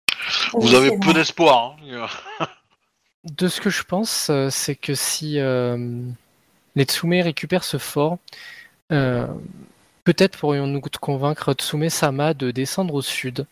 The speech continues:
Speaker 3: pour, euh, combattre. Après tout, c'est un combattant. C'est un très bon combattant et, euh,
Speaker 1: Nous pourrions
Speaker 3: et
Speaker 1: également, euh, essayer d'aider la magistrature d'Émeraude à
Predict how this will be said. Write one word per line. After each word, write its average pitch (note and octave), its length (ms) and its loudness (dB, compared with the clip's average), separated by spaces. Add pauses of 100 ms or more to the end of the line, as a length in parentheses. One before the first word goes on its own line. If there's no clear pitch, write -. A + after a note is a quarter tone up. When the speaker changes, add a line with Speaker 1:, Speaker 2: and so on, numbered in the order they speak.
(380)
Speaker 3:
pour, A#2 380 0
euh, A2+ 460 0 (380)
combattre. D3 400 2
Après A#2 220 -2
tout, D3 180 -6
c'est A#2 280 -2
un A2+ 320 -4
combattant. A#2 500 0 (680)
C'est B2+ 60 2
un A#2 80 4
très - 180 2
bon A#2+ 140 -2
combattant B2+ 600 0
et, A#2 280 -2
euh, A2+ 180 -4 (840)
Speaker 1:
Nous A#3+ 160 10
pourrions A#3+ 400 2
Speaker 3:
et A3+ 40 2
Speaker 1:
également, A3 720 2
euh, G#3 80 0 (180)
essayer G#3 720 2
d'aider G#3+ 380 4
la A#3 100 2
magistrature G3 720 0
d'Émeraude G#3 640 2 (580)
à F3+ 560 4